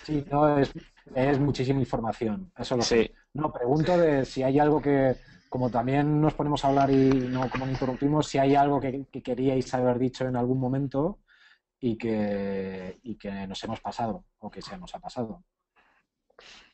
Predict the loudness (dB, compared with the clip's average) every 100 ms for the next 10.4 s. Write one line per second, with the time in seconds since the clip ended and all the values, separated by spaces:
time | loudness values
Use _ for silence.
0 | _ _ _ 0 4 4 2 0 0 2
1 | 4 4 2 2 2 4 2 0 -2 -4
2 | -8 -12 -14 -12 -12 -12 -12 -14 -18 -20
3 | -20 _ _ 0 2 2 2 2 4 2
4 | 0 -4 -6 -6 -8 -6 -6 -4 -6 -8
5 | -10 -10 -8 -8 -6 -6 -6 -8 -12 -18
6 | -20 -20 -20 -14 -8 -6 -6 -8 -10 -10
7 | -8 -10 -10 -20 -20 _ _ -20 -20 -20
8 | _ _ _ _ -2 0 2 0 0 -2
9 | 2 4 4 2 -4 -6 -8 -10 -10 -8
10 | -8 -8 -12 -12